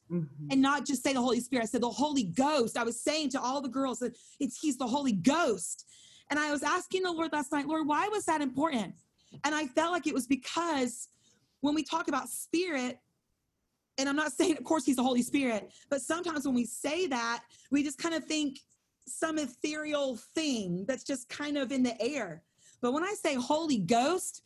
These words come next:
Speaker 2: that makes him really real, really quick for me. It's like, "Holy Ghost." And it was like, that was a revelation that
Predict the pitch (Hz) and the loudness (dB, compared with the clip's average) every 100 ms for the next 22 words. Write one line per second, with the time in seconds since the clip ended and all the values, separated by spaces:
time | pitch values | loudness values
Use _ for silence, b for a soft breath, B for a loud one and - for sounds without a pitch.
0 | b b b 311 403 381 339 - 277 220 | b b b 2 2 2 0 2 2 4
1 | 226 254 254 226 240 214 208 214 190 - | 4 4 2 2 2 2 0 0 -2 2
2 | 240 - - 214 196 208 214 269 285 220 | 0 0 -4 -2 0 -2 -2 0 0 0
3 | 170 269 247 170 - - - b b b | -2 0 2 0 -4 -12 -16 b b b
4 | 277 294 302 226 294 349 277 254 269 254 | -2 0 0 0 2 2 2 2 2 2
5 | 233 262 320 - 233 233 214 | 0 2 0 2 4 4 2